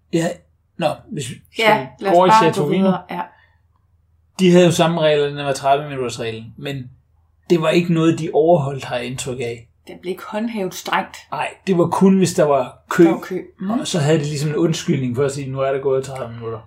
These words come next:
Speaker 2: Ja, men den anden ting er, at man tænker også på, hvordan ved de, der er gået tredive minutter? Jeg havde ikke indtryk af,
Speaker 1: Nej.
Speaker 2: at personalet sådan skrev tidspunkter ned for, hvornår nogen gik ind i de forskellige rum.
Speaker 1: Overhovedet ikke. Og der kunne man jo også, øh,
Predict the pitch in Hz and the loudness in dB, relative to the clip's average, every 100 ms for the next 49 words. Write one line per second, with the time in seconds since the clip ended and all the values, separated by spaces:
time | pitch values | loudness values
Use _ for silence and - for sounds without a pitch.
0 | _ - 233 247 214 202 220 247 240 214 | _ -8 -2 -2 -2 -4 -4 -4 -4 -2
1 | 214 214 202 233 233 196 190 220 185 180 | -4 -6 -8 -10 -6 -6 -6 -8 -8 -6
2 | 202 233 202 180 175 165 196 202 - 180 | -6 -8 -8 -6 -6 -8 -8 -10 -8 -6
3 | 185 190 196 196 180 175 185 233 - 240 | -6 -8 -10 -8 -8 -8 -10 -10 -10 -8
4 | 247 208 180 175 190 180 185 185 196 208 | -6 -6 -6 -8 -10 -10 -10 -8 -8 -10
5 | - 190 175 - 175 175 - 214 - 190 | -12 -12 -12 -12 -12 -12 -12 -14 -12 -10
6 | 180 180 180 175 175 180 180 175 175 185 | -8 -10 -12 -10 -10 -8 -8 -10 -12 -14
7 | 190 190 190 175 160 165 170 - 185 165 | -12 -10 -8 -8 -10 -14 -14 -12 -10 -10
8 | 160 180 - _ 156 147 131 151 160 147 | -10 -10 -12 _ -10 -6 -4 -2 -2 0
9 | 196 - 180 160 143 147 156 - 147 135 | 0 4 4 4 2 2 0 0 0 0